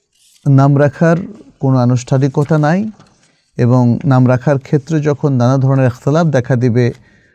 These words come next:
স্ত্রী একটা বলছে, স্ত্রীর মা আর একটা বলছে, স্ত্রীর ভাইরা আর একটা বলছে, তার বাবা আর একটা বলছে,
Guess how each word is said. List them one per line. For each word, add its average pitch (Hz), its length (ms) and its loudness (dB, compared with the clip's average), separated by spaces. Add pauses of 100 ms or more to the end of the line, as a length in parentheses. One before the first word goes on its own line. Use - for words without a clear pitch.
(140)
স্ত্রী 147 380 0
একটা 131 220 -2
বলছে, 123 580 0
স্ত্রীর 127 340 -2
মা 127 220 2
আর 135 60 2
একটা 135 260 0
বলছে, 120 580 -2 (220)
স্ত্রীর 139 320 -2
ভাইরা 135 380 2
আর 131 60 2
একটা 131 240 -2
বলছে, 123 320 -4
তার 120 140 -4
বাবা 135 260 0
আর 131 60 0
একটা 131 240 -4
বলছে, - 360 -8